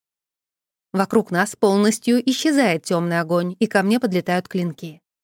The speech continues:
«Даже они тут?» — с изумлением спрашивает Раум. «Да», — на автомате отвечаю я. «Что это?»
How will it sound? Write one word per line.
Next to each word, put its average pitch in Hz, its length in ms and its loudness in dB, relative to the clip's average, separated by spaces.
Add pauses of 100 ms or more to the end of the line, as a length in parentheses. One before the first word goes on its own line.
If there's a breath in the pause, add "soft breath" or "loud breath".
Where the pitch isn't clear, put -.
(540)
«Даже 170 360 0
они 175 280 0
тут?» — - 320 -6 (220)
с - 100 -2
изумлением 185 560 2
спрашивает 180 560 -2
Раум. 175 440 -4 (420)
«Да», — 226 320 0 (400)
на 190 100 0
автомате 196 460 -2
отвечаю 175 480 -6
я. 160 220 -14 (500)
«Что - 260 0
это?» 175 380 -4